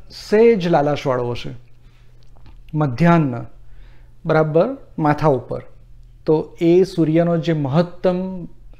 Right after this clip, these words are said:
બધા કિરણો ભે-, સૂર્યનું કિરણ સાત રંગોનું બનેલું છે, તો સાતે સાત રંગો એકઠા થઈને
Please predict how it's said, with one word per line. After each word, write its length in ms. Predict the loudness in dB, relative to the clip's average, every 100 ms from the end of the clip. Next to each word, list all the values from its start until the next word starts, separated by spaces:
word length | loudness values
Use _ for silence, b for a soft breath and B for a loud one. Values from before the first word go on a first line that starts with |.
| b b b b
બધા 180 | 2 2
કિરણો 600 | 2 2 2 2 0 -2 -8 -16 -6
ભે-, 300 | -2 -2 -4 -14 -18 -18 -18 -8 -2
સૂર્યનું 360 | 0 0 0
કિરણ 420 | -2 0 -2 -4 -12 -20 -20 B B -12
સાત 360 | -2 -2 -2 -4
રંગોનું 440 | -4 0 0 2
બનેલું 340 | 0 -2 -6
છે, 220 | -8 -10 -10
તો 300 | -10 -2 -2
સાતે 360 | -2 0 0
સાત 420 | 0 -2 -4 0
રંગો 440 | 0 0 -2 -4 -4
એકઠા 340 | -8 -6 -4
થઈને 480 | -2 -4 -6 -6 -10